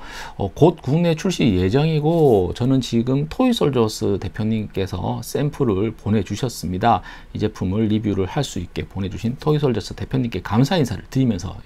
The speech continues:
영상을 한번 시작해 보도록 할게요. 저희가 에어소프트건에 많이 사용하는 이런 저가형 광학류들은 초창기 때는 조금 뭐 중앙-, 중재,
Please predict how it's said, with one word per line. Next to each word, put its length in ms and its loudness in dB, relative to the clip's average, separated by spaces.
영상을 320 -8
한번 180 -8
시작해 440 -8
보도록 260 0
할게요. 400 0
저희가 320 6
에어소프트건에 920 2
많이 300 -2
사용하는 580 -2
이런 520 0
저가형 840 0
광학류들은 1080 -2
초창기 460 -4
때는 380 -2
조금 340 -2
뭐 280 -2
중앙-, 420 0
중재, 480 4